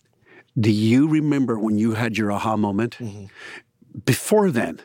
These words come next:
Speaker 1: how did you honestly really look at the soil?
Speaker 2: Not, uh, not alive at all. I don't remember the one, but the thing, the story that comes to mind, okay, so we started no-tilling in nineteen seventy-eight,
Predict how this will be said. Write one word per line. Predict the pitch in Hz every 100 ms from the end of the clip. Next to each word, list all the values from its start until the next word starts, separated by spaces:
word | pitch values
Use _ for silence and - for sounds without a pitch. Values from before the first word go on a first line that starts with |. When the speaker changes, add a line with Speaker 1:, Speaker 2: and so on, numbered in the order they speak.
| _ _ _ _ - 302 -
Speaker 1:
how | - 294
did | 294 -
you | 180
honestly | 117 123 117 - 117
really | 107 110
look | 104 -
at | -
the | -
soil? | - 117 123 _ -
Speaker 2:
Not, | 139 139 -
uh, | 139 127
not | 135 127
alive | 120 120 110
at |
all. | 139 135
I | -
don't | 175 247
remember | 220 175 170 170 170 - _ _ _ -
the | 147
one, | 135 147 131
but | 131
the | 139
thing, | - 160 147
the | 147
story | 123 - 165 143 123
that | 117 110
comes | 127 127
to | -
mind, | 117 107
okay, | 123
so | 113 131
we | 156
started | - 139
no-tilling | 131 135 135 127
in | 120
nineteen | 123 120 127
seventy-eight, | 120 127 127 107 107